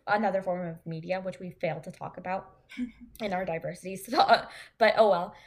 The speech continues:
Speaker 1: Um, like, the messages they send in their music, it's not about, um, um, hate or,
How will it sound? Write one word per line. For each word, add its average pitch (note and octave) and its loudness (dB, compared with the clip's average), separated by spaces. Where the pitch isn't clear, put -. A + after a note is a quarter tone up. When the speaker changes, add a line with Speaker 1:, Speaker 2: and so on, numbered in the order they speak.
Speaker 1:
Um, G3+ 0
like, G3 -4
the A3 -4
messages A3 -4
they G#3 -2
send G3 -6
in F#3+ -6
their F#3 -6
music, F3 -4
it's F3 -12
not F#3 -6
about, F3+ -4
um, E3+ -10
um, F3+ -8
hate G#3 -4
or, F#3 -4